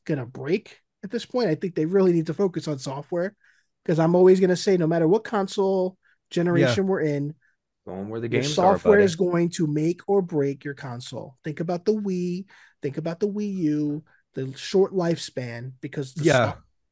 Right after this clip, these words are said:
Speaker 1: support. You know, Microsoft has a plethora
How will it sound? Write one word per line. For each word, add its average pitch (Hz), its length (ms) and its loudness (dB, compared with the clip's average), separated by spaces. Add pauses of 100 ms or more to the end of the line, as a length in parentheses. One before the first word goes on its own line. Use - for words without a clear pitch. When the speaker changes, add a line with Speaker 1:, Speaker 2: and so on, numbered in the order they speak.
(160)
Speaker 1:
support. 131 360 -14 (640)
You 113 120 -10
know, 110 280 -10 (140)
Microsoft 240 640 -2
has 302 580 -6 (920)
a 196 60 -4
plethora 262 720 0